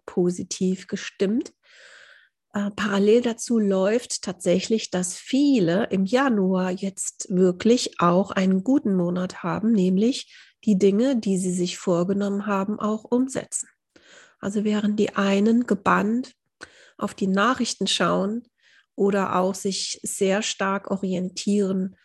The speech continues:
im Außen und dadurch auch tatsächlich eine Menge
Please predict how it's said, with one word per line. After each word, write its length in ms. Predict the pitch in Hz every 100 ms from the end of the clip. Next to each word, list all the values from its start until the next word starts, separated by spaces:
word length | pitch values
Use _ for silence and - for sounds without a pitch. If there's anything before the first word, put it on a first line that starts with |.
| _ _
im 260 | - 185 -
Außen 640 | - 185 190 226 - 254 262
und 640 | - 196 196 190 196 - - _ _ _ _ -
dadurch 560 | 190 190 214 - -
auch 340 | 202 196 196 202
tatsächlich 840 | 196 185 185 190 - 202 202 -
eine 220 | 190 190
Menge 600 | 185 185 196 196 190 190